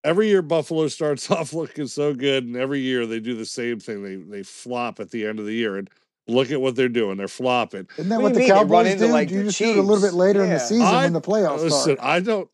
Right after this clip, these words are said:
Speaker 1: I, it's, it's about the same time Buffalo does, but this year we don't look like we're flopping, and Buffalo does. So I think we beat them.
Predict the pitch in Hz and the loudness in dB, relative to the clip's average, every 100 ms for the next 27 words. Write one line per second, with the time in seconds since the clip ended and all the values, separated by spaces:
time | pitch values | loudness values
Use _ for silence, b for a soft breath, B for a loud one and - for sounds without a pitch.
0 | _ - 147 180 - 147 156 131 165 156 | _ -6 -4 -4 -2 -4 -4 -6 -6 -4
1 | - 170 208 165 196 190 160 - 180 147 | -6 -6 -6 -4 -2 -2 -4 -4 -4 -2
2 | 185 - 156 135 123 117 104 127 190 - | -4 -2 0 2 2 -2 -4 -4 -4 -2
3 | 220 208 214 208 202 214 208 208 - 202 | -2 0 0 0 -2 -4 -4 -8 -4 -4
4 | 226 185 117 104 151 147 170 175 156 175 | -2 -4 -6 -4 -4 -4 -2 -2 -2 -2
5 | 110 - 123 151 185 175 139 147 151 160 | -4 -6 -6 -2 -2 -2 -4 -4 -4 -2
6 | 156 | -2